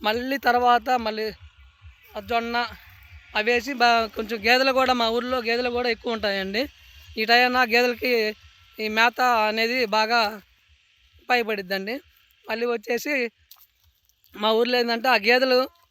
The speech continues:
చాలామంది మేపుకుంటారండి. ఆ గేదెలు మేపుకొని ఆ నుంచి వాటిని ఆ పాలు అవి పిండుకొని అవి కేంద్రానికి పోస్తారండి. ఇప్పుడు ఈ, ఇప్పుడు రోజులు ఏంటంటే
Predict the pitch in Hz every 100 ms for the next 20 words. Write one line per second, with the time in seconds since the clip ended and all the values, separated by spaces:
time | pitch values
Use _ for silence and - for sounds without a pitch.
0 | _ _ _ _ _ _ _ _ 214 220
1 | 240 254 254 262 208 - _ _ _ _
2 | _ _ _ - 233 240 262 233 214 202
3 | 214 302 _ _ _ 208 202 240 262 240
4 | 226 - 226 254 339 _ _ _ _ _
5 | 214 214 247 277 254 220 226 240 247 -
6 | _ _ _ - 214 214 214 - 233 247
7 | 247 - 233 233 233 247 254 214 220 214
8 | 208 - 247 240 233 220 220 196 208 196
9 | 202 294 - _ _ _ - 220 254 -
10 | 247 233 240 233 247 226 269 277 254 247
11 | 226 214 240